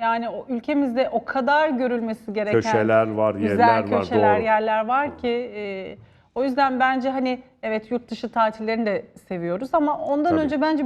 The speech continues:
Speaker 1: bütün Türkiye'yi
Speaker 2: Hah.
Speaker 1: bitirip ondan sonra gidilmeli.
Speaker 2: Ön-, önce bir Türkiye'yi tanıyalım, gezelim. Ondan sonra çünkü turistler öyle diyor. Memleketiniz cennet gibi, dört
Speaker 1: Kesinlikle
Speaker 2: mevsim
Speaker 1: cennet.
Speaker 2: yaşanıyor. Siz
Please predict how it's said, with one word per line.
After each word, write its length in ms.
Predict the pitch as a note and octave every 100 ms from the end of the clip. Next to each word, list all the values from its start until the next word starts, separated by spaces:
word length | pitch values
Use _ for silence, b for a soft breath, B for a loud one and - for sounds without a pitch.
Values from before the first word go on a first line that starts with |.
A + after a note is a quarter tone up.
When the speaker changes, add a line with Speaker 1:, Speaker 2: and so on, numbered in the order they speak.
| B3
Speaker 1:
bütün 440 | A#3+ _ - A4
Türkiye'yi 360 | - A3 A#3 G#3+
Speaker 2:
Hah. 100 | G#3+
Speaker 1:
bitirip 220 | E4 F4+
ondan 360 | F4 D#4+ D#4+ D4+
sonra 260 | C4 G#3
gidilmeli. 400 | F3+ E3+ E3 D#3
Speaker 2:
Ön-, 80 | E3+ G3
önce 440 | F3 F#3+ F3 F3+
bir 380 | F3+ F#3 D3 C#3
Türkiye'yi 460 | F3 E3 E3+ E3 D#3+
tanıyalım, 580 | D3 C#3+ C3+ C3+ C3
gezelim. 680 | A#2 C#3+ B2 C3 C3 G3+ B2 -
Ondan 320 | B2 C3 D3+ D3
sonra 300 | B2+ A2 -
çünkü 280 | C3 A#2
turistler 460 | - C3 A#2 - D3
öyle 360 | C#3+ C#3 D#3+ C3+
diyor. 220 | A2+ G2
Memleketiniz 800 | G#2+ A#2 A#2 A#2+ A#2 B2+ B2+ F#2+
cennet 460 | A#2 A#2 B2+ -
gibi, 100 | A2
dört 100 | A2+
Speaker 1:
Kesinlikle 300 | G2+ B2 B2+ B2
Speaker 2:
mevsim 180 | A#2+ G#2 -
Speaker 1:
cennet. 80 | B2 B2+
Speaker 2:
yaşanıyor. 480 | B2 A#2+ A#2 A#2 C3+
Siz 0 | -